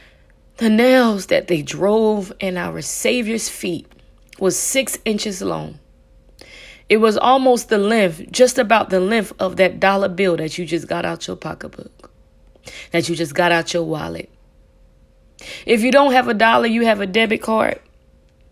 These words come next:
Put two cards next to each other.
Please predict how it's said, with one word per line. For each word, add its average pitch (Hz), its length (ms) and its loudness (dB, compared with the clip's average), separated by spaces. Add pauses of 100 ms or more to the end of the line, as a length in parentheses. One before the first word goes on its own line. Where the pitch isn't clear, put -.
(540)
Put 269 200 4
two 285 180 0
cards 214 520 -2
next 185 260 -4
to 185 100 -8
each 160 160 -6
other. - 260 -10